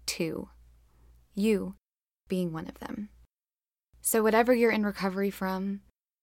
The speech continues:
whatever you've been afraid to do, afraid of being vulnerable, of putting your heart out there, doing something brave and courageous and maybe a little bit crazy,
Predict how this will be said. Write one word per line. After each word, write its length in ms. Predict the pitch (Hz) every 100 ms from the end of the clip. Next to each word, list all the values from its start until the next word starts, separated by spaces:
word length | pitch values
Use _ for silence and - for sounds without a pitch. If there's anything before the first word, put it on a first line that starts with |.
| _ _ _ _ -
whatever 480 | 202 220 214 220
you've 240 | 226 214 190
been 140 | 196
afraid 540 | 185 - - 202 208 202
to 100 | 196
do, 500 | 180 196 208 220 214 - _ _
afraid 320 | 202 - 208
of 160 | 202 180
being 260 | 208 202 170
vulnerable, 640 | 180 202 202 214 214 220 _ _ _ _ -
of 120 | 190
putting 220 | 233 220
your 120 | 208
heart 260 | 185 190 202
out 220 | 202 202
there, 320 | 202 202 208 - _ _ _ _
doing 260 | 220 214 202
something 400 | - 208 196 185
brave 460 | 190 196 190 196 -
and 100 | 180
courageous 600 | - 185 190 185 180 -
and 300 | 180 185 185
maybe 280 | 175 175
a 60 | 180
little 180 | 175 175
bit 140 | 185
crazy, 580 | - 180 175 190 180 180